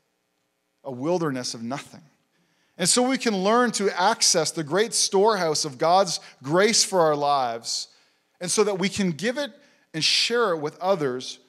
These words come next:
who need to learn how to rest as well. God is our refuge this morning. God is your refuge. And he wants you to know that in the middle of the trial.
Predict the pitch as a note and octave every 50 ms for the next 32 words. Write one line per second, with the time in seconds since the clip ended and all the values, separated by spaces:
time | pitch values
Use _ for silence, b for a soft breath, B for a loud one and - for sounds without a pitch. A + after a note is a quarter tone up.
0 | _ _ - E3 D#3+ E3 F3+ G3 G#3 - - G3 F3+ D#3+ D#3+ D#3+ D3+ C#3+ D3+ D3
1 | C3 B2 A#2 A#2+ B2+ C3+ C3 - - C3+ B2 G#2 A2 A2 A2 G#2 G2+ - _ _
2 | _ _ _ _ _ _ _ _ _ _ _ _ _ _ _ _ _ _ _ _
3 | _ _ _ _ _ _ _ _ _ _ _ _ _ _ _ _ _ _ _ _
4 | _ - C#3+ D#3 F3 F#3 G3 G3 G3 G3 E3+ E3 C#3+ B2+ B2+ B2+ A#2+ A#2+ A#2 A2+
5 | A#2 A#2 A2+ - - - A2 G2+ - - - A2+ - - - A2 G#2 G#2 G2+ -
6 | C#3 _ _ - C3 D3 D3 C3 G#2+ G#2 A2+ A#2 A#2+ A2+ G#2+ G#2+ - - - B2
7 | - - - - - - - _ _ _ _ _ _ _ _ _ _ _ _ _
8 | _ _ _ _ - C3 C3+ D#3 F3+ E3+ D3+ D3 D3 D3+ E3+ F#3 - - - C#3+
9 | C3 - B2 A#2 A#2 A2+ A#2+ C3 D3+ D#3+ C#3+ A2 G#2+ G2+ G2 F2 - _ _ _
10 | _ _ _ _ _ _ _ _ _ _ _ _ - B2 C3 B2+ B2+ B2+ B2 B2
11 | C#3+ D#3 D#3 C3 A2+ A2 B2 C3+ - _ _ _ _ _ _ _ _ - A#2 G#2
12 | A#2 G#2+ - - - A2+ A2 A2 A2 - -